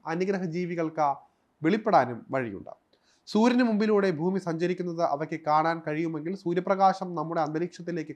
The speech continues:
കടക്കുന്നതും പലതരം വാതകങ്ങൾ പുറപ്പെടുവിക്കുന്നതും അവയ്ക്ക് കാണാൻ ഒരുപക്ഷേ സാധിച്ചേക്കും. ഭൂമിയിൽ നിന്നും ഏതാണ്ട് മുന്നൂറ് പ്രകാശവർഷങ്ങൾ അകലെയുള്ള രണ്ടായിരത്തോളം നക്ഷത്രങ്ങൾക്ക്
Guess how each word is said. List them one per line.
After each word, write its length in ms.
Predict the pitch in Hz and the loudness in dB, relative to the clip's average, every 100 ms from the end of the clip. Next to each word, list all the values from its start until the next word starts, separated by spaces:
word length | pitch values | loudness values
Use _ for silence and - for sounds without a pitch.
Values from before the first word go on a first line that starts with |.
| 139 | 0
കടക്കുന്നതും 500 | 147 165 180 143 95 _ _ _ - | 2 2 -4 -6 -10 _ _ _ 8
പലതരം 400 | 208 208 202 175 | 8 8 6 6
വാതകങ്ങൾ 500 | 170 170 180 180 170 | 6 6 2 0 -4
പുറപ്പെടുവിക്കുന്നതും 960 | 165 156 170 185 185 180 160 147 147 - _ _ - | -4 -4 -2 -2 -2 -4 -6 -6 -8 -12 _ _ -6
അവയ്ക്ക് 280 | 143 151 160 | -6 -6 -6
കാണാൻ 260 | 135 135 139 131 | -4 -4 -6 -6
ഒരുപക്ഷേ 340 | 131 - 131 | -8 -10 -10
സാധിച്ചേക്കും. 580 | 123 123 123 110 90 _ _ _ _ _ _ 156 | -4 -4 -4 -12 -12 _ _ _ _ _ _ 0
ഭൂമിയിൽ 360 | 180 202 202 | 2 4 2
നിന്നും 240 | 196 190 190 | 0 -2 -2
ഏതാണ്ട് 420 | 175 185 185 180 180 - _ - | 2 2 2 0 -2 -8 _ 0
മുന്നൂറ് 320 | 156 185 233 | 2 4 4
പ്രകാശവർഷങ്ങൾ 880 | 220 170 175 226 233 202 - 175 170 | 4 10 12 12 8 0 0 -4 0
അകലെയുള്ള 440 | 156 160 156 151 151 | 2 0 -2 -2 0
രണ്ടായിരത്തോളം 640 | 151 170 190 190 202 185 | 8 8 8 4 2 2
നക്ഷത്രങ്ങൾക്ക് 720 | 165 160 226 240 208 160 101 | -2 -4 -2 0 0 0 -2